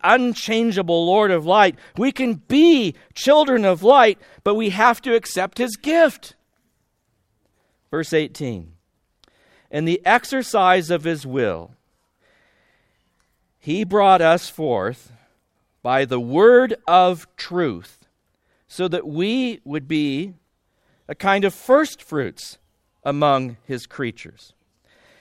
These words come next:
He's speaking here of an offer of regeneration, an offer of new birth, in which we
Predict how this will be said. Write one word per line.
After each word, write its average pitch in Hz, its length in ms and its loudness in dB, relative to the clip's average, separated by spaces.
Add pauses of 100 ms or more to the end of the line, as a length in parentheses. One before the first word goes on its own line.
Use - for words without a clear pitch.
He's 208 160 -6
speaking 277 440 -6
here 160 380 0 (1160)
of 147 160 -6
an 156 120 -8
offer 208 440 0
of 180 100 -4
regeneration, 127 920 -6 (260)
an 147 160 -8 (100)
offer 202 460 0
of 165 100 -4
new 151 200 -6
birth, 110 480 -8 (600)
in 185 200 -4
which 202 260 0
we 196 340 -8